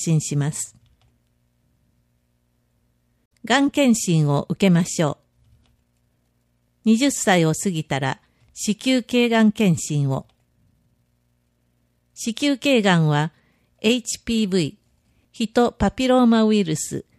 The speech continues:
への感染がきっかけとなって発生します。子宮の入り口付近に発生することが多いため、検診により発見しやすく、早期のうちに治療すれば多くが治癒します。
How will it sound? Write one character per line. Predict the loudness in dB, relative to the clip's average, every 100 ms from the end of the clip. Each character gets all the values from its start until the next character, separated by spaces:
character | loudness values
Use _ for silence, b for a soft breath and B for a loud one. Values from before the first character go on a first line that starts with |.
| _
へ | 0
の | 2 0 -4
感 | 0 2 4
染 | 2 2 2
が | 0
き | -4 -8
っ | -4
か | -4
け | -2 0
と | 2
な | 2
っ |
て | -2 -4 -6 -6
発 | -6 -6 -2
生 | -2
し | -2 -4
ま | -6 -6
す。 | -8 -14 _ _ _ _ _ _ _ _ _ _
子 | -10 -10 -4
宮 | 0 2
の | 4 4 2 -2
入 | -2 0
り |
口 | -2 -4 -8
付 | -8
近 | -8 -2 0
に | 0 -2 -8 _
発 | -4 -4 0
生 | -2
す | 0 -2
る | -2
こ | -2
と | -2
が | -2 -2 2
多 | 2
い | 2
た | 0 -2
め、 | -2 -4 -10 _ _ _ _ -2
検 | 0 0
診 | 0 0 2
に | 4
よ | 4
り | 2 -4 -8 _ _
発 | -6 -6 0
見 | 2 2
し | 0 -2
や | -2
す | -6
く、 | -8 -8 -8 _ _ _ -10
早 | 0 0
期 | 2 0
の | 2
う | 0
ち | 0 0
に | 0 -2
治 | -8 0
療 | 2 2
す | 0
れ | -2 0
ば | 0 -4 b b b
多 | 2 2
く | 0
が | -4 -4
治 | -4 -2
癒 | -2
し | -2 -4
ま | -4
す。 | -6 -14